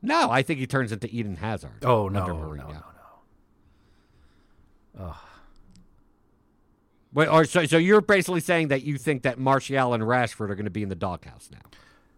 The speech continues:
Speaker 1: That Alexis signing basically says to them, uh, "You're not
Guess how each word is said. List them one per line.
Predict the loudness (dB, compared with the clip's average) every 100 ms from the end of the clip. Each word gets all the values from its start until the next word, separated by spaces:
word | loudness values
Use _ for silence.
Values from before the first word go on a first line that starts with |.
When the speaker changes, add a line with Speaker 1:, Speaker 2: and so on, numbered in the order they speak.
| _ _ _ _ _ _ -6
Speaker 1:
That | 0
Alexis | 2 2 2 0
signing | 2 4 2 0 -4 -4
basically | -4 -2 -6
says | -2 -4 -2
to | -2
them, | 0 -2 -6 -12 _ _ _ _ -6
uh, | -2 0 0 -4 _ _ _ _ _ _
"You're | -4 0 2
not | 2